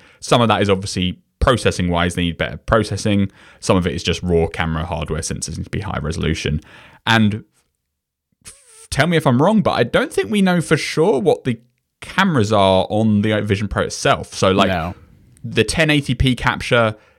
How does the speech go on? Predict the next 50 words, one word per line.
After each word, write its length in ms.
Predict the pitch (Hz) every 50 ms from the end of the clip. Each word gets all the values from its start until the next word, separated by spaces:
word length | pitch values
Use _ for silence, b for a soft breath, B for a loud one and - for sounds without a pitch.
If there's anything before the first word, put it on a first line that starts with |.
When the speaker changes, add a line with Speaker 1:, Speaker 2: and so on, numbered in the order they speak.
| b b b _ _ _ _ _ _ _ _ _
Speaker 1:
we 120 | 113 113 107
know 280 | 107 113 120 120 117
is 120 | 113 104 -
the 80 | 110
limit 320 | 107 107 107 104 104 101 -
for 220 | - 110 98 92
spatial 340 | - - - 104 98 - 104
video 280 | 98 104 101 101 98 95
on 60 | 95
the 60 | 95
iPhone 260 | 95 92 - - 98
fifteen 420 | - 92 95 - - 95 90 85 90
Pro. 380 | - 160 170 147 104 95 95 185 b b b b b b b b -
I 80 | 202 208
don't 280 | - 135 143 226 -
believe 220 | - 175 156 143 139
Apple 240 | 131 131 - 127
has 100 | 110 101
documented 480 | 98 - 147 160 151 123 101 98 92 95
anywhere 400 | 98 92 95 95 95 95 92 92
what 280 | 92 98 98 95 - -
the 80 | 98
capture 560 | - - 104 - - - - 92 92 92 95
Speaker 2:
Yeah. 260 | 98 92 85 - - - - _ - -
Speaker 1:
is 340 | - 120 117 110 98 - - - - -
if 120 | 90 -
you 60 | -
take 220 | - - 110 98 101
a 40 |
video 460 | 90 98 98 90 90 90 87 87 90 92
on 280 | - 90 90 90 90 90
the 180 | 90 87 87 - _ _
Vision 220 | - 90 90 87 80
Pro 100 | 87 78
itself. 580 | 73 - - - - 80 65 - - - - _ b b b b b b b b b b b b b -
It 80 | 113 123
might 120 | 139 139 123
be 100 | 120 110
ten 180 | - 127 110
eighty 100 | 107 98
P, 200 | 92 113 101 101 95
it 160 | - - 95
might 160 | 90 90 -
be 60 | -
four 180 | - - 92 85
K 160 | - 95 82
already, 280 | 80 82 82 82 80 80
I'm 80 | 80
not 140 | 82 - -
sure. 260 | - - - - -